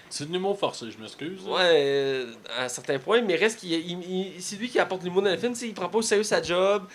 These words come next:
Speaker 2: euh, il aime ça, euh, euh, euh, niaiser, même quand il est lanterne, il aime ça niaiser ça. Euh, reste que Ryan Reynolds dans ce film-là, on, on le repré-, on le re-, on le ressent pas comme il est d'habitude dans ses rôles, il, il est pas, euh, à cent pour cent. Euh,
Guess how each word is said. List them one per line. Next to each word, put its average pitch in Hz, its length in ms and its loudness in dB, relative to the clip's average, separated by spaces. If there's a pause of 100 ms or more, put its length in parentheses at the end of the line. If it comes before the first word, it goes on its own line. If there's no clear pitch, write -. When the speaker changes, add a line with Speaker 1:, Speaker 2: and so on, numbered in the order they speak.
(320)
Speaker 2:
euh, 135 80 2
il 151 100 0
aime 165 120 0
ça, 214 140 4
euh, 160 440 6 (180)
euh, 143 140 -4 (600)
euh, 127 280 2 (100)
niaiser, 160 540 0
même 202 200 2
quand 208 100 2
il 175 280 4
est 156 100 -2
lanterne, 156 400 4
il 170 40 2
aime - 60 -2
ça 170 100 -10
niaiser 147 280 -2
ça. 170 240 -6 (520)
Euh, 110 340 0 (580)
reste 214 220 0
que 208 60 4
Ryan 170 140 4 (100)
Reynolds 202 100 6
dans 226 120 6
ce - 80 -6
film-là, 196 380 6
on, 151 300 0
on 143 120 0
le 156 80 4
repré-, 175 320 -6 (100)
on 151 80 2
le 160 60 4
re-, 160 120 2
on 160 280 4
le 156 40 2
ressent 185 300 0
pas 226 100 -2
comme 220 160 -4
il 160 160 -6
est 185 60 0
d'habitude 180 480 2
dans 143 120 2
ses 143 140 -4
rôles, 170 240 -2 (460)
il, 127 460 -8 (100)
il 147 100 -8
est 143 40 -8
pas, 202 140 6
euh, 147 460 10 (160)
à - 80 -6
cent - 200 0
pour 156 200 -8
cent. 165 200 2 (460)
Euh, 82 480 -4